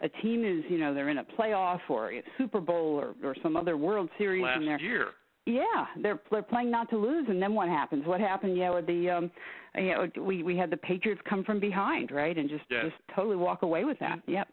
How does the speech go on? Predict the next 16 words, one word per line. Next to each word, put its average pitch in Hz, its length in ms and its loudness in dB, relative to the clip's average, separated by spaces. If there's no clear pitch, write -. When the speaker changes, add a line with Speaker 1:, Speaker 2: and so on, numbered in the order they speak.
Speaker 2:
that's 156 140 -4
an 165 100 -4
interesting 190 500 -6
p-, - 320 -14
piece 127 100 -10
that 127 120 -14
you 120 100 -10
make 120 280 -4
up. 110 100 -4
So 127 240 -4
when 143 160 -6
you 185 140 -4
think 110 240 -8
that 117 180 -12
the 110 100 -12
Patriots 156 540 -8